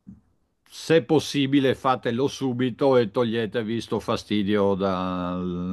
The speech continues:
dai piedi, perché è inutile, ehm, stra-, trascinare avanti impegni, eh, che vi disturbano e vi, eh, fanno perdere concentrazione rispetto ai vostri studi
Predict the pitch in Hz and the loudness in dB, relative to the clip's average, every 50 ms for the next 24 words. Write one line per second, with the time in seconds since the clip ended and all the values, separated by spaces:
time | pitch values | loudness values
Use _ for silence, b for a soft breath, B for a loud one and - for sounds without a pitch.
0 | 90 87 87 87 92 92 87 76 - 95 92 90 90 90 82 87 82 95 95 85 | -6 -6 -6 -6 -4 -6 -4 -2 -2 -2 -2 0 -2 -4 -4 -4 -4 -2 -4 -4
1 | - b b b b b b b b b b b b - 110 110 107 98 104 113 | -6 b b b b b b b b b b b b -6 -2 0 2 2 2 2
2 | 107 104 - 117 107 104 107 107 104 - - 110 107 98 98 98 98 98 95 92 | 0 0 0 0 2 2 4 2 2 0 -2 -2 0 0 2 2 0 0 -2 -2
3 | 92 95 92 90 87 85 78 80 80 69 64 64 58 62 62 65 - 64 67 71 | -4 -4 -4 -4 -6 -6 -8 -8 -10 -10 -12 -14 -14 -16 -18 -18 -20 -20 -20 _
4 | _ _ _ _ _ _ _ _ _ _ _ _ _ _ _ _ _ - - - | _ _ _ _ _ _ _ _ _ _ _ _ _ _ _ _ _ -20 -20 -16
5 | - - - - - 127 120 131 139 - - 107 120 - _ _ - - 135 143 | -14 -14 -10 -4 -2 -2 0 -2 -4 -6 -12 -14 -16 -18 _ _ -8 -4 -2 -2
6 | - - 135 135 139 139 143 139 131 135 123 110 123 123 123 123 127 110 - 127 | -2 0 0 0 2 2 2 2 2 2 2 2 2 2 2 2 0 -2 -2 -2
7 | 123 127 123 101 - 127 123 117 117 113 123 123 117 113 117 113 113 110 107 107 | 0 0 -2 0 2 2 2 2 2 0 0 0 0 0 0 -2 -2 -4 -4 -4
8 | 104 101 101 101 101 98 95 87 - - 113 101 95 107 104 98 92 95 98 98 | -4 -4 -4 -2 -4 -4 -6 -6 -2 -2 0 0 2 2 0 0 0 -2 -2 -2
9 | 101 113 123 - - - 175 165 160 156 151 156 151 147 147 143 139 - - 139 | -2 -2 -2 0 2 6 8 8 8 6 6 4 4 4 4 2 2 0 0 -2
10 | 131 127 117 110 107 123 123 120 101 87 113 120 113 110 107 107 107 104 104 107 | 0 0 0 0 -2 -2 -2 -4 -4 -4 -4 -2 0 0 0 0 -2 -2 -2 -2
11 | 101 - - 139 123 117 101 - 135 131 123 123 120 110 101 - 123 117 - 127 | -2 0 0 0 0 0 -2 0 0 0 2 2 2 0 0 -2 -4 -6 -4 -4
12 | 113 101 147 135 - 120 117 113 110 101 98 - - 117 95 117 113 104 92 104 | -2 0 -2 -2 0 -2 -2 0 0 0 -2 -2 -4 -4 -2 -2 -2 0 0 -2
13 | - - - 113 - - - 95 87 90 92 82 | -2 -2 -4 -6 -6 -6 -8 -6 -4 -4 -4 -6